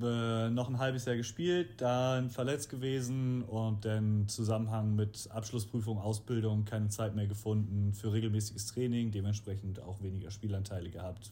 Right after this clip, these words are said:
vollkommen verständlich. Und, äh, ja, dann war die Ausbildung zu Ende, man hat angefangen zu arbeiten und dann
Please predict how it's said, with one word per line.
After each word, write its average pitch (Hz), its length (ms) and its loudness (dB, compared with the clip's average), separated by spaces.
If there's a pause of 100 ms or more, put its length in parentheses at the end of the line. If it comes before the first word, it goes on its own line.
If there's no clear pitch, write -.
vollkommen 95 260 -4
verständlich. 95 680 -6
Und, 87 280 -10
äh, 73 220 -12 (680)
ja, 143 180 4
dann 110 200 0
war 110 80 2
die 110 100 0
Ausbildung 107 380 0
zu 104 100 -4
Ende, 160 520 0
man 120 100 0
hat 117 120 -2
angefangen 110 360 -2
zu 104 100 -6
arbeiten 123 540 0
und 107 140 0
dann 101 400 2